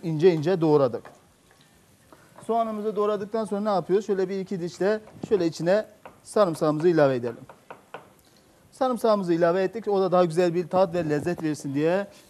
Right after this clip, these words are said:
şöyle soğanlarımızı havuçla beraber güzelce bir şekilde kavurma işlemine devam ediyoruz. Şimdi hemen patatesimizi alalım. Şöyle yanımıza doğru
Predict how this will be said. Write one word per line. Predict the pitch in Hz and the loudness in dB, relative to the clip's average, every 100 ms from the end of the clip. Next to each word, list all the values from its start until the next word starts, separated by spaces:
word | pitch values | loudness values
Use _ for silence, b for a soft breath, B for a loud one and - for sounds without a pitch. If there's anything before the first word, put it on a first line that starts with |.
| - | -10
şöyle | - 220 190 | 0 2 2
soğanlarımızı | 190 196 180 165 156 135 139 180 202 - - - | 2 2 2 2 0 0 0 0 0 -4 -16 -2
havuçla | 196 196 190 156 | 2 4 2 -2
beraber | 151 151 180 | -2 0 -2
güzelce | 170 180 170 | -2 -2 -2
bir | 160 | -4
şekilde | 170 147 147 190 202 B B B | -6 -6 -2 -2 -2 B B B
kavurma | - 165 180 190 | 2 2 4 0
işlemine | 165 170 190 220 | 0 -4 -2 0
devam | 180 175 165 | 2 4 2
ediyoruz. | 139 131 - b b | -2 -6 -10 b b
Şimdi | - 240 226 | -6 0 2
hemen | 226 226 | 2 0
patatesimizi | 240 220 220 202 208 185 226 | -2 -2 -4 -4 -4 0 2
alalım. | 220 160 175 214 | 6 4 4 -4
Şöyle | - 165 165 | -4 -2 2
yanımıza | 165 156 151 135 | 2 2 0 0
doğru | 156 143 156 226 | 0 0 0 -2